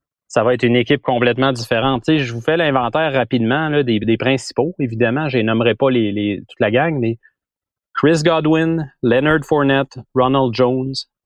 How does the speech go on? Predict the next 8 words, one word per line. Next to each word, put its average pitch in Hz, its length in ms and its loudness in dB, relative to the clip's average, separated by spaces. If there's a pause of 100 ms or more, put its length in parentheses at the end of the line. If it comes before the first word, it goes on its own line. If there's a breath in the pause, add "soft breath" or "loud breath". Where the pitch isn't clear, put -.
(320)
Jason 123 420 2
Pierre-Paul, 156 640 0 (200)
Ndamukong 143 680 2
Suh, 147 300 -4 (720)
le 120 120 2
centre 147 500 -2
Ryan 135 340 2
Jensen, 156 680 -2